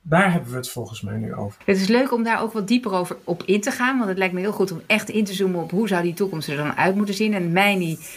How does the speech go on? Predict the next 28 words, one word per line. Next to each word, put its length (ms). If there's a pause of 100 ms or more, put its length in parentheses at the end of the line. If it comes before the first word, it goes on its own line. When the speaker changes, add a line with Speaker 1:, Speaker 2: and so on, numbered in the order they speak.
(140)
Speaker 2:
ik 180
ben 200
heel, 320
eh, 280
vereerd 480
dat 160
je 80
in 80
onze 240
podcast 460
zit, 240
naast, 380
eh, 160
dat 160
ik 60
je 120
een 100
geweldige 500
ondernemer 600
vind 320
en 120
ik 60
natuurlijk 300
zelf 240
ook 140
ondernemer 460
ben 180
en 200